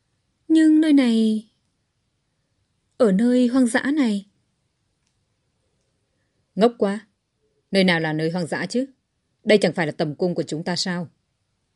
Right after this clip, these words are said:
Hắn ôm ngang nàng lên. Bộ quần áo màu xanh nhạt của nàng hỗn độn, giống như trái tim đang hỗn độn của nàng. Nàng vô thức nhìn xung quanh khắp nơi, đột nhiên sững sờ.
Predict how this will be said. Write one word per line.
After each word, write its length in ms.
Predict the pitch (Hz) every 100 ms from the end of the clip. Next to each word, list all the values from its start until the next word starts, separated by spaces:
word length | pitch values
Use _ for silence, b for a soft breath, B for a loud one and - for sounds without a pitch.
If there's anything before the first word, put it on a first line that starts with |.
| _ _ _ _ _ _ _ _
Hắn 340 | 208 180 180 240
ôm 180 | 208 196
ngang 220 | 196 185
nàng 180 | 170 151
lên. 220 | 170 170 - _ _ _ _ _ _ _
Bộ 220 | 233 240 -
quần 200 | 254 214
áo 240 | 196 233
màu 160 | 320 190
xanh 180 | 233
nhạt 180 | 202 180
của 100 | 175
nàng 220 | 160 156
hỗn 300 | 147 190 240 285
độn, 220 | 214 - _ _
giống 220 | 165 170 185
như 120 | 185
trái 180 | 180 170
tim 300 | 208 190 170
đang 140 | 185
hỗn 260 | 185 185 269
độn 180 | 170
của 140 | 151 151
nàng. 220 | 147 147 - _ _ _ _ _ _
Nàng 280 | 202 190 160
vô 140 | 160 175
thức 300 | 285 330 214
nhìn 180 | 180
xung 180 | 147 175
quanh 140 | 175 165
khắp 200 | 285 233
nơi, 300 | 202 196 190 b _
đột 160 | 220 202
nhiên 200 | 214 196
sững 240 | - -
sờ. 300 | 262 226 165